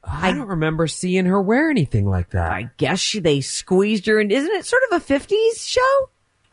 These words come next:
Speaker 2: I guess that would
Speaker 1: Yeah,
Speaker 2: make
Speaker 1: but I
Speaker 2: sense,
Speaker 1: don't
Speaker 2: like, a tiny little waist and they would wear these corsets. I, I don't know.
Speaker 1: I, I don't, I, I, I've seen it. I liked it okay. I never went back, so that tells you something, but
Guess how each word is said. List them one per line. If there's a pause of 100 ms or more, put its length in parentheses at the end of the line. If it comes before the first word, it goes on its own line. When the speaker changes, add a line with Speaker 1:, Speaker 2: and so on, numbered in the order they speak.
(100)
Speaker 2:
I
guess
that
would
Speaker 1:
Yeah,
Speaker 2:
make
Speaker 1:
but
I
Speaker 2:
sense,
Speaker 1:
don't
Speaker 2:
like,
a
tiny
little
waist
and
they
would
wear
these
corsets.
I,
I
don't
know. (380)
Speaker 1:
I, (120)
I
don't, (100)
I, (360)
I, (180)
I've
seen
it. (160)
I
liked
it
okay.
I
never
went
back,
so
that
tells
you
something,
but